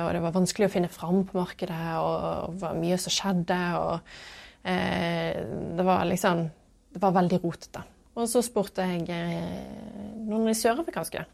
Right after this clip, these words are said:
studentene, ja, hvordan, hvordan så dere på dette markedet da?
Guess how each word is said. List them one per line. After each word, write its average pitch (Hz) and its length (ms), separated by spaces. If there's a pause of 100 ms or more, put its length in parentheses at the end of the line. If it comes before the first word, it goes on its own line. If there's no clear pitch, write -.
(160)
studentene, - 540 (340)
ja, 285 220
hvordan, 226 400 (540)
hvordan 220 240
så 208 140
dere 208 140 (120)
på - 80
dette 165 240
markedet - 400
da? - 100